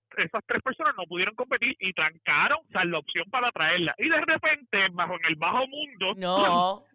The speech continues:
Speaker 2: no, el
Speaker 1: em-,
Speaker 2: dark web.
Speaker 1: empezaron a traer una que de repente a mí me llegaron un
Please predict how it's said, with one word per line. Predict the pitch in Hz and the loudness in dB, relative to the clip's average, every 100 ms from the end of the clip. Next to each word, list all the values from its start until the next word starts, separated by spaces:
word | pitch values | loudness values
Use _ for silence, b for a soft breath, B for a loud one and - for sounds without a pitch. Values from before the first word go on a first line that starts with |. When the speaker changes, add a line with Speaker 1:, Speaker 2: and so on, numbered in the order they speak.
| 175 180 | -18 -4
Speaker 2:
no, | 196 247 | 2 4
el | 254 | 4
Speaker 1:
em-, | 202 | 6
Speaker 2:
dark | 220 330 | 6 6
web. | 254 302 339 | 6 8 8
Speaker 1:
empezaron | 202 185 190 240 | 4 2 2 2
a | |
traer | 269 277 285 | 2 2 2
una | 330 359 262 247 - _ _ _ _ | 0 0 2 0 -2 _ _ _ _
que | - 220 | 0 2
de | 208 | 4
repente | 202 180 185 311 | 2 0 0 0
a | |
mí | 233 | 2
me | 214 | 2
llegaron | 254 233 226 302 | 4 4 2 0
un | 254 | -4